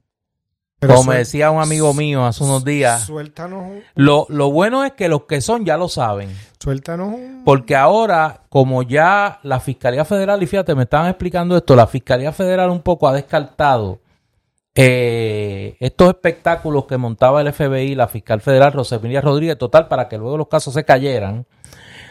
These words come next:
Speaker 2: de, eh, estos arrestos de madrugada,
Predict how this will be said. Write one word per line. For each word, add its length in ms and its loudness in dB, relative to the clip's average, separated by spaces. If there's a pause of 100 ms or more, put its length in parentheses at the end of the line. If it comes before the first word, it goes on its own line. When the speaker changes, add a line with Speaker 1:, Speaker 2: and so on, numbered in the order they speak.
(120)
Speaker 2:
de, 420 4
eh, 800 -4
estos 240 0
arrestos 720 -2
de 100 0
madrugada, 1300 0